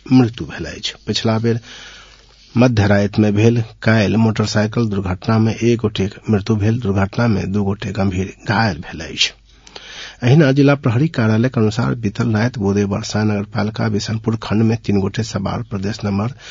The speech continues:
दू शून्य एक शून्य शून्य एक प छओ चारि शून्य तीन नंबर के मोटरसाइकिल अनियंत्रित भ दुर्घटना भेला पर मोटरसाइकिल सवार खरड़ नगर पालिका आठ निवासी बीस वर्षीय सुदीप चौधरी के मृत्यु भेल। अहिना एहि सँ पहिने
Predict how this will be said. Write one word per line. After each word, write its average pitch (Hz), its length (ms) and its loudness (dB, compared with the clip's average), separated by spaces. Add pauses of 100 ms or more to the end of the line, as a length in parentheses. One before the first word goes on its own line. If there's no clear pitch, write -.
(280)
दू 104 260 2 (640)
शून्य 120 460 4
एक 113 340 0 (680)
शून्य 135 280 6
शून्य 101 240 2 (120)
एक 127 240 2 (280)
प 117 320 2 (320)
छओ 120 260 4
चारि 104 300 2
शून्य 101 300 0
तीन 131 140 6
नंबर 104 220 2
के 113 140 -2
मोटरसाइकिल 107 640 -2
अनियंत्रित 107 580 0
भ 104 240 -2
दुर्घटना 107 540 -2
भेला 98 280 -4
पर 117 260 -2
मोटरसाइकिल 107 720 -4
सवार 104 360 -4
खरड़ 110 260 -2
नगर 98 200 -4 (100)
पालिका 104 320 -4
आठ 92 260 -8
निवासी 107 500 -4 (400)
बीस 120 240 4
वर्षीय 95 300 -4
सुदीप 110 360 -2
चौधरी 92 320 -6
के - 280 -4
मृत्यु 101 300 -2 (340)
भेल। 90 380 -6 (360)
अहिना 101 400 2
एहि 95 80 -2
सँ 90 180 -6
पहिने 107 360 2